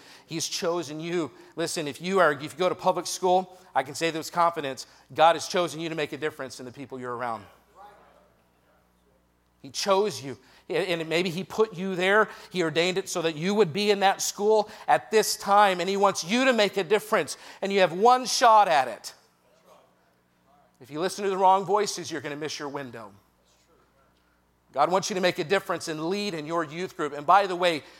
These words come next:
shame on you if you're one of the opposing voices for the other kids in your youth group. And God's saying, "Do this, do this."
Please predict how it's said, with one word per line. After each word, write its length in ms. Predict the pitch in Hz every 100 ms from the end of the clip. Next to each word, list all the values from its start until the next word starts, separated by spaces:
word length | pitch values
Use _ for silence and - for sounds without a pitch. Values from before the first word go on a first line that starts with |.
| -
shame 480 | - - 247 254 233
on 180 | 196
you 220 | 196 202 196
if 120 | -
you're 140 | 208
one 180 | 196 202
of 60 | 165
the 100 | 165
opposing 640 | - - 214 214 170 156
voices 600 | 147 175 160 - 127 117 - - -
for 100 | 190
the 140 | 185
other 140 | 185 170
kids 300 | 175 160 151
in 80 |
your 140 | 147 151
youth 280 | 135 131 -
group. 280 | 113 98 _ _ _ _ _ _ _ _ - - _ _ _ _ _ _ -
And 160 | 180
God's 340 | 175 208 240 214
saying, 360 | - 240 190
"Do 180 | 170 220
this, 320 | 185 226 185
do 160 | - 214
this." 280 | 220 214